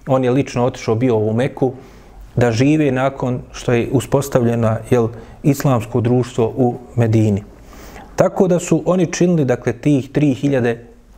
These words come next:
mušrika koji su došli do Medine. Što se tiče njihove opreme, kaže se da je bilo sedamsto od tih tri hiljade, sedamsto ih je bilo sa, e, punom,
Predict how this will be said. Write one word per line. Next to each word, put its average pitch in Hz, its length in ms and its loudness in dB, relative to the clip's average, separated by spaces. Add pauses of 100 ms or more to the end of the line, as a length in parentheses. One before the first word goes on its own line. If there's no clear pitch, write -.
(580)
mušrika 120 600 0
koji 117 160 0
su 113 280 -2
došli 123 340 0
do 110 80 2
Medine. 104 480 0 (560)
Što - 200 0
se 165 120 2
tiče 202 340 2
njihove 180 280 2
opreme, 127 480 -2 (440)
kaže 139 360 2
se 139 140 -2
da 135 100 2
je 127 160 2
bilo 151 260 2
sedamsto 131 680 -2 (100)
od - 160 -4
tih 123 220 0
tri 143 140 2
hiljade, 135 400 0 (300)
sedamsto 143 580 -2
ih 117 120 2
je 113 100 2
bilo 127 300 0
sa, 117 340 -2 (440)
e, 120 60 0 (640)
punom, 135 460 0